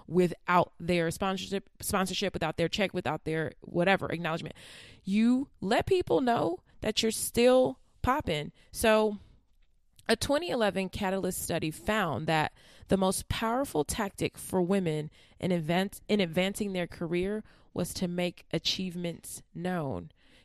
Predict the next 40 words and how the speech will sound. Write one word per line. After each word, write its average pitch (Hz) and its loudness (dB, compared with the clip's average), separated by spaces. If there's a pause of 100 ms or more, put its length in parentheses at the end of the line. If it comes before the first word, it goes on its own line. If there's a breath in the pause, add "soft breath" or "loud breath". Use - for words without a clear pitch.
You 185 -4
know, 175 -2 (200)
our 269 4
achievements 262 -4
don't 202 -2
always 196 0
speak - -4
for 175 -2
themselves. 165 -4
Sometimes 196 -6
you 185 -4
have 175 -8
to - -12
speak - -8
up. 214 -4 (260 loud breath)
What - -6
does 175 -4
that 165 -6
mean? 180 -6
If - -14
you 180 -6
got 180 -2
a 175 -4
promotion, 170 -8 (260 loud breath)
let - -8
people 139 -4
know 180 -2
you 196 -4
got 220 -4
a 220 -6
promotion. 156 -8 (300 loud breath)
You 170 -4
know, 160 -6
if 165 -6
you 180 -4
are 165 -4
featured - -8
in 175 -2
an 170 -6
article, 180 -6